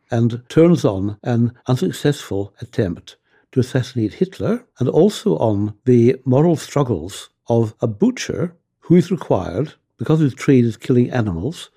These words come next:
to become an executioner and execute enemies of the regime. This novel is tremendously powerful. I should mention one other novel by Zweig,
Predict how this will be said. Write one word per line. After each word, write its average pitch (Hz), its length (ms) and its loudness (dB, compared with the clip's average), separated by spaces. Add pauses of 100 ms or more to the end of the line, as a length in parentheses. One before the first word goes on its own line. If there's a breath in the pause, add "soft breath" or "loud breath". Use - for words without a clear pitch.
(360 loud breath)
to 139 80 2
become 123 340 0
an 123 300 -2
executioner - 840 0 (480)
and 120 220 -2
execute 131 480 0
enemies 120 360 2
of 110 140 -6
the 113 120 0
regime. 113 640 2 (680)
This 175 180 2
novel 156 260 6
is 117 100 -4
tremendously 127 580 2
powerful. 135 600 -2 (1200 loud breath)
I 127 40 0
should 254 240 4
mention 208 300 4
one 170 160 2
other 180 220 0
novel 127 260 2
by 110 140 -2
Zweig, - 500 -10